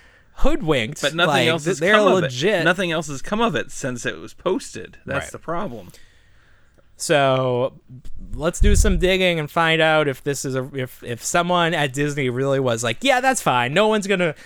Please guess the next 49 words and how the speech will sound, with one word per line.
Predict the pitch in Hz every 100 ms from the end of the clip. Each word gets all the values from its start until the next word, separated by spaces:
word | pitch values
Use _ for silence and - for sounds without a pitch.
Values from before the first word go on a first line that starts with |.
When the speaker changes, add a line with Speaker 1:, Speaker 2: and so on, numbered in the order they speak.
| -
Speaker 1:
think | - 170 139
that | 156 131
looks | 135 -
like | 135 120
anything | 113 113 - 104
bad. | 98 95
Speaker 2:
Sure. | 98
Speaker 1:
Just | 92
send | - 143
that | 117 98
on | 92 92
out. | 87 85 87
No | 110
problem." | 120 - 85 - - - - - -
Speaker 2:
And | 143
then | 120
if | 135
Speaker 1:
Uh, |
Speaker 2:
it | 151
does | 160 147
exist, | 135 139 127 -
buy | 131
Speaker 1:
but | 131
Speaker 2:
twenty | 131 127
of | 117 107
them | 104
real | 110 110
quick. | - 95 - - _ _ _ _ _ _ - -
Speaker 1:
Yeah, | 90
real | 98 151
quick. | 196 - -
Get | 123
those | 160 143
real | 123 151
quick | 147 147
Speaker 2:
Yes. | 120
Speaker 1:
'cause | 123
they | 120
are | 131
gonna | 127
get | 113 107
pulled. | - - 139 143 147 143 - - -
<laughs> | - -
Let | 120
me | 143
tell | 151 135
you | 135
something | - 123 123 120
else. | 110 98 - -